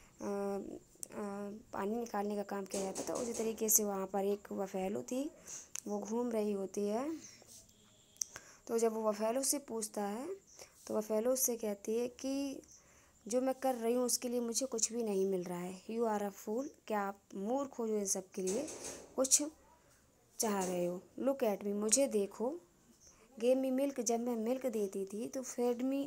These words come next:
cotton seed oil cake, जब मैं दूध देती थी तो सब लोग मुझे अच्छा अच्छा खाना देते थे। But now I am dry, लेकिन अब मैं दूध नहीं देती हूँ तो ये लोग मुझे इस तरीके से यूज़ कर रहे हैं और मुझे ये गर्वेज दे रहे हैं खाने के लिए।"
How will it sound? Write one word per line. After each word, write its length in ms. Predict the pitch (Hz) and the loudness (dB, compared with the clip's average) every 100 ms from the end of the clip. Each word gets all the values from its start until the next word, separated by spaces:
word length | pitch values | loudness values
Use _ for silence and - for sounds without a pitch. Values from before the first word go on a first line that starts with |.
| - | 0
cotton 260 | 220 208 214 | 0 2 2
seed 440 | 208 220 220 233 | 4 4 2 -2
oil 300 | - 208 202 | -2 -2 0
cake, 220 | 220 214 214 | -4 -6 -4
जब 160 | 240 | -2
मैं 420 | 240 226 220 208 | -2 -4 -4 -6
दूध 200 | 208 233 | -6 -6
देती 240 | 233 214 208 | -4 -6 -4
थी 140 | 214 | -4
तो 60 | 208 | -4
सब 140 | 208 | -4
लोग 220 | 190 202 | -4 -4
मुझे 200 | 208 208 | -2 -2
अच्छा 280 | 214 214 - | -4 -2 -2
अच्छा 220 | 233 233 | -2 -4
खाना 360 | 220 - 208 240 | -4 -6 -4 -4
देते 320 | 240 208 202 | -4 -2 -2
थे। 220 | 196 220 - - - - - - | -2 -6 -8 -16 -18 -18 -12 0
But 140 | 233 | 2
now 180 | 226 220 | 4 4
I 240 | 214 214 220 | 6 6 2
am 60 | |
dry, 280 | 196 208 247 | 0 2 2
लेकिन 180 | 262 262 | 2 2
अब 100 | 240 | 2
मैं 180 | 240 233 | 0 0
दूध 180 | 233 | 0
नहीं 260 | 214 220 277 | 0 0 2
देती 280 | 240 214 208 | 2 2 0
हूँ 80 | 208 | 0
तो 100 | 214 | 0
ये 120 | 220 | 0
लोग 140 | 208 | 0
मुझे 220 | 208 208 | 0 0
इस 120 | 214 214 | 0 0
तरीके 300 | 196 196 202 | -2 0 0
से 120 | 202 | 0
यूज़ 300 | 196 240 247 | -2 -2 0
कर 200 | 269 254 | 2 2
रहे 200 | 254 262 | 4 4
हैं 180 | 285 302 - - - - - | 2 -2 -10 -20 -20 -12 0
और 120 | 240 | 2
मुझे 240 | 240 233 | 4 2
ये 160 | 240 269 | 2 2
गर्वेज 440 | 214 208 208 233 | 4 4 6 4
दे 200 | 202 156 | 4 -2
रहे 120 | 160 165 | -2 -6
हैं 80 | |
खाने 300 | 170 160 165 | -8 -10 -10
के 140 | 160 160 | -10 -10
लिए।" 200 | 156 | -12